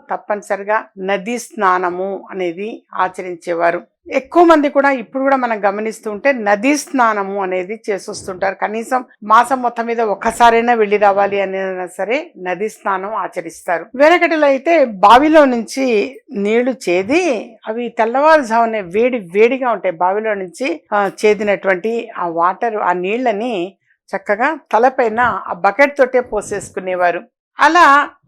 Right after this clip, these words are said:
నదుల్లో స్నానం చేయటం అనేది వాస్తవంగా ప్రాముఖ్యత ఎక్కువ. చేయలేని వాళ్ళు మరి ఇళ్లల్లో చేసినా, బావి దగ్గర చేసినా వాళ్ళే తప్పనిసరిగా సంకల్పము అనేది చెప్పుకోవడం జరుగుతుంది. ఆ సంకల్పంతో పాటు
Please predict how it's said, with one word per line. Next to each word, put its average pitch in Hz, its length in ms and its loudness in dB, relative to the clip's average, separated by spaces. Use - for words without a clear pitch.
నదుల్లో 277 580 6
స్నానం 262 420 2
చేయటం 240 360 0
అనేది 233 500 -2
వాస్తవంగా 226 580 2
ప్రాముఖ్యత 226 600 0
ఎక్కువ. 240 440 -4
చేయలేని 330 420 2
వాళ్ళు 262 240 2
మరి 220 260 0
ఇళ్లల్లో 226 340 2
చేసినా, 202 340 -2
బావి 196 360 2
దగ్గర 190 280 -4
చేసినా 185 560 -6
వాళ్ళే 302 560 6
తప్పనిసరిగా 277 580 2
సంకల్పము 247 760 0
అనేది 220 340 0
చెప్పుకోవడం 220 600 0
జరుగుతుంది. 185 500 -4
ఆ 269 180 2
సంకల్పంతో 262 720 0
పాటు 214 580 -2